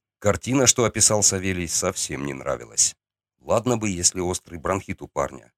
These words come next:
но не приведи, Господи, если пневмония. Её надо антибиотиками лечить,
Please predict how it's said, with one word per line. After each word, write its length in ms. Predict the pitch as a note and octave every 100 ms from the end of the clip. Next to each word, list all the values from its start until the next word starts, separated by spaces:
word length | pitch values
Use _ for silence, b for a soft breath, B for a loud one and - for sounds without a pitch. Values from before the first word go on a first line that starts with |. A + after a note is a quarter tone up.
| _
но 80 | D#2
не 120 | F#2
приведи, 440 | E2+ G2+ G#2+ A2+ D3+
Господи, 540 | A2 G2+ - E2 C2+
если 300 | D#2+ E2 E2+
пневмония. 800 | E2+ F2+ E2 F2 F2 D2 A#1+ - _ _ _ _
Её 280 | D#2+ E2 G#2+
надо 220 | G2 G2+
антибиотиками 680 | G2 G2 A#2 G2 D2 D#2 D2+
лечить, 460 | D2 - C#2+ _